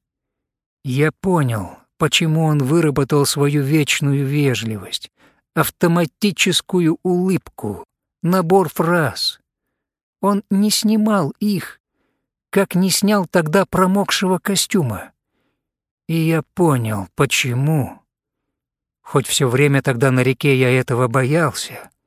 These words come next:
я понял, почему он не заговорил со мной о природе зла. Он был честен. Обезьяна была с нами.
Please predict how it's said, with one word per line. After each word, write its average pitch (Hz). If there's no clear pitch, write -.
я 135
понял, -
почему 135
он 127
не 127
заговорил 123
со -
мной 120
о 143
природе 123
зла. 110
Он 127
был 123
честен. -
Обезьяна 131
была 135
с -
нами. 120